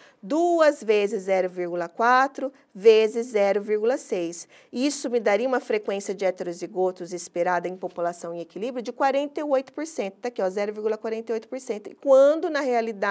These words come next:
está sendo observado setenta por cento de heterozigotos. Se essa população estivesse em equilíbrio, a frequência do genótipo A linha a linha esperada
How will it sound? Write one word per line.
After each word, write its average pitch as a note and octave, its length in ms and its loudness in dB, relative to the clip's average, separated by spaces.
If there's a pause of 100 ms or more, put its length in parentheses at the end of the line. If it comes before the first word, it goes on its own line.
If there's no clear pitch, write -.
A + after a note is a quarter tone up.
(800)
está C4 240 -2
sendo A#3 260 -2
observado A3+ 720 -6 (160)
setenta D#4+ 800 -6
por C4 220 -8
cento A3+ 600 -8 (120)
de G#3+ 160 2
heterozigotos. G#3+ 1080 -4 (580)
Se - 240 2
essa F4 220 4
população A#3 480 -2
estivesse G#3 520 -6
em G3 80 -8
equilíbrio, A3+ 680 -8
a F4 140 4
frequência A3 760 -6
do G#3+ 200 -8
genótipo G3+ 840 -6
A A#3 140 2
linha F#3+ 300 -8
a - 20 -8
linha A3+ 440 -6 (460)
esperada G#3 840 4